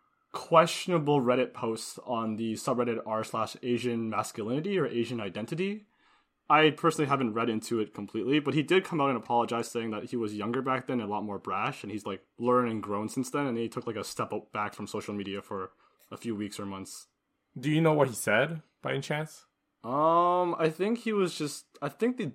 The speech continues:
Speaker 1: overall vibe of it was he felt very entitled as an Asian immigrant in this country. Like, he believes that the Asian struggle was above and beyond any other struggle,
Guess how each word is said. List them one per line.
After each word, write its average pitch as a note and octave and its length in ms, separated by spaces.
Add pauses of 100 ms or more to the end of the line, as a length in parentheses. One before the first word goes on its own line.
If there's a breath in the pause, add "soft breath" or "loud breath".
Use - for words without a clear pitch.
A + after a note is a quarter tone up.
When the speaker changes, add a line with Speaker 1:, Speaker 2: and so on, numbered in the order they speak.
(120)
Speaker 1:
overall C#3+ 500
vibe A2 240
of A#2 100
it A#2 80
was A2+ 200
he B2 80
felt C3 280
very B2 440 (120)
entitled A2+ 880
as G#2 140
an G#2 220
Asian A2 560 (500)
immigrant B2+ 540
in A#2 160
this G#2 160
country. E3+ 640 (100)
Like, A2 260 (160)
he - 140
believes C3+ 340
that A#2+ 300
the A#2+ 180
Asian A#2+ 260
struggle A2+ 600
was G#2+ 240 (440)
above A#2 380
and A2+ 100
beyond G#2+ 460 (100)
any C#3 220
other B2 260
struggle, F3+ 600